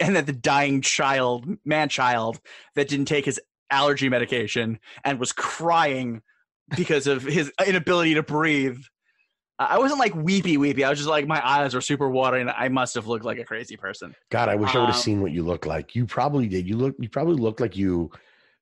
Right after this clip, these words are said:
Speaker 2: got to that airport in the trunk of somebody's car.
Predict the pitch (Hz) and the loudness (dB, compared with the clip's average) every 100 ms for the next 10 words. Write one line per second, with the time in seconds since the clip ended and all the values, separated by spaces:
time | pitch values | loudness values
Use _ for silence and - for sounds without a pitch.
0 | - 104 104 104 113 98 98 92 101 - | -8 -2 -2 0 0 0 0 0 -2 -2
1 | 110 104 101 98 82 - 90 87 80 - | -2 0 0 -2 -2 -4 -2 -4 -4 -4
2 | 87 80 76 - 82 73 | -4 -6 -8 -4 -4 -6